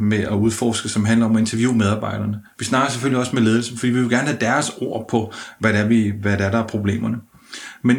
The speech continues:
individuelt, så taler vi med medarbejderne og hører, hvad handler arbejdet om, hvad arbejder den med, hvad for nogle ting fungerer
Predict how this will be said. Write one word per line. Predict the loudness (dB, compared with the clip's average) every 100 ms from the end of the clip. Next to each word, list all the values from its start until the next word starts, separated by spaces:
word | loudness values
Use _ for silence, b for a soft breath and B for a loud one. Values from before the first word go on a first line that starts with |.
| 0 0
individuelt, | 2 4 2 0
så | -2 -4
taler | 0 0
vi | 2 2
med | 2
medarbejderne | 0 -2 -2 -4 -2 -4 -4
og | -2 2
hører, | 4 4 0 -4 -12
hvad | -6 -2
handler | 0 -2
arbejdet | -2 -4 -2 -2 0 0
om, | 0
hvad | -2 -2
arbejder | -2 -2 -2 -2
den | 2
med, | 2
hvad | 2 0
for | 2
nogle | 2
ting | 2 -2
fungerer | 0 0 -2